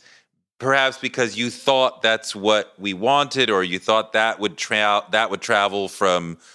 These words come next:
Oakland to Atlanta if you do a caricature. But, like, I mean, y-, you,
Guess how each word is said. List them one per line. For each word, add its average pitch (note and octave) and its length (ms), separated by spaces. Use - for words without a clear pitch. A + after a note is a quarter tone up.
Oakland A#2+ 420
to A#2+ 100
Atlanta A2 500
if F#2+ 100
you F#2+ 80
do F#2 120
a F2+ 60
caricature. G#2 1040
But, A#2+ 200
like, A2 500
I C3+ 120
mean, B2+ 240
y-, B2 320
you, C3 1000